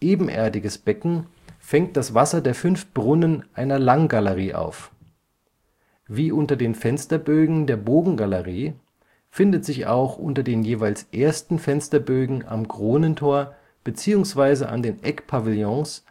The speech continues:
eine Faunskonsole zur Aufstellung von Orangenbäumchen. Nach oben hin schließt eine Attika die Langgalerien ab,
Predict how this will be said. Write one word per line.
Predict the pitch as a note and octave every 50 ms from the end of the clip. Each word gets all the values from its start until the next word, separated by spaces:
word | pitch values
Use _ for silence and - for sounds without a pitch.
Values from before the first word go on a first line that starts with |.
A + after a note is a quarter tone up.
| _ _ _ _
eine | - - G#2+ G#2 G#2
Faunskonsole | - - - G#2+ G#2+ C#3+ E3+ F3+ E3 - - - - D3 C#3+ A#2+ A#2 B2+ C3 C#3 C#3 C#3+ C3+ C3 C3
zur | - - B2 - -
Aufstellung | G#2+ C3+ D3+ - - - - B2+ A#2 A#2+ B2 A#2+ A#2+ A#2
von | - - A2 G#2+ -
Orangenbäumchen. | - D#3+ C#3+ C3+ C3+ A#2+ A2 G#2 F#2+ G2 F2+ - F2 E2 E2+ E2 - - - E2 - - _ _ _ _ _ _ _ _ _ _ _ _ _ _ _ _ _ _ _ _ _ _ _ _ _ _ _ _ _ _ _
Nach | - A#2 A2+ - -
oben | - F#3+ G3+ E3 F3+ C#3
hin | B2 A#2+ G#2+ F#2+ F2
schließt | F2+ - - B2+ C3 C#3+ C#3 - - -
eine | A#2 G#2+ G#2 F#2 -
Attika | G2+ A2 - - E3+ D#3+ - D#3 C#3 C#3+ C#3 C#3
die | C3 C3 B2
Langgalerien | A#2 A2 G#2 A2+ C#3+ C#3+ C#3 C3 B2+ C3 C3 C3 D3+ D3+ D3+ D3
ab, | - C#3 D3+ - - -